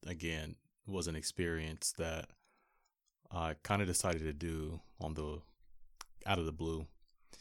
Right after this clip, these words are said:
War with God in Black was written in reflection again of the order, the balance, and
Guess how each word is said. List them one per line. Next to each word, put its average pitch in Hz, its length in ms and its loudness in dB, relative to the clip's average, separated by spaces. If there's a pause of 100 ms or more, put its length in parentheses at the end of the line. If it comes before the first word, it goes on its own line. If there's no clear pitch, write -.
(560)
War 104 180 8
with 127 180 6
God 101 220 8
in 90 120 4
Black 87 360 4 (840)
was 87 640 2
written 92 720 2
in 85 460 -2 (880)
reflection 95 640 4
again 85 460 2
of 82 460 0 (180)
the 85 580 0 (100)
order, 101 520 6 (500)
the 92 80 -2
balance, 85 840 2
and 80 560 -2